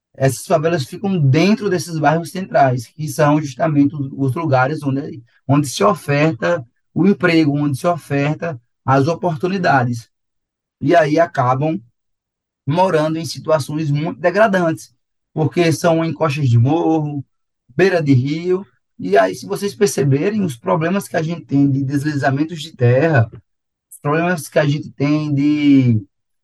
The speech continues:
é, transbordamentos de rios que invadem a casa das pessoas e levam, né, destroem um pouco do que aquelas pessoas já têm, a-,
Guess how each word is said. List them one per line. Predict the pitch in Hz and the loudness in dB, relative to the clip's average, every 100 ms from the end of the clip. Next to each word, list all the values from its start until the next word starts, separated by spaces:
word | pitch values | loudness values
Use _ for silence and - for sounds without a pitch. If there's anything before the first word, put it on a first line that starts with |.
| _ | _
é, | 123 135 139 135 | 0 2 2 0
transbordamentos | 170 165 160 160 156 165 175 | -2 -2 -2 0 0 -2 -4
de | 151 175 | -8 0
rios | 135 127 160 180 139 117 | 2 2 0 -2 -2 -4
que | - - 156 151 135 117 | -8 -14 -8 -2 -2 -2
invadem | 139 147 117 156 165 156 | -2 0 2 4 2 0
a | |
casa | - 143 | -4 -4
das | 139 139 | -4 -10
pessoas | - 123 - 117 143 156 127 120 | -8 -10 -8 -4 -2 0 0 0
e | 147 147 | 0 0
levam, | 123 131 160 170 135 131 | 2 4 4 2 0 -4
né, | |
destroem | 139 - - 127 135 156 | -6 -10 -14 -4 -2 -2
um | 139 | -4
pouco | 143 156 185 185 123 107 _ _ _ _ _ | -2 2 2 0 -6 -6 _ _ _ _ _
do | 135 | 0
que | 143 | 0
aquelas | 139 156 - | 0 -2 -2
pessoas | 151 131 151 135 | -6 -6 0 2
já | 147 135 | 4 2
têm, | - 131 147 185 131 104 _ _ _ _ - | 0 -2 0 0 0 -2 _ _ _ _ -8
a-, | 233 | -6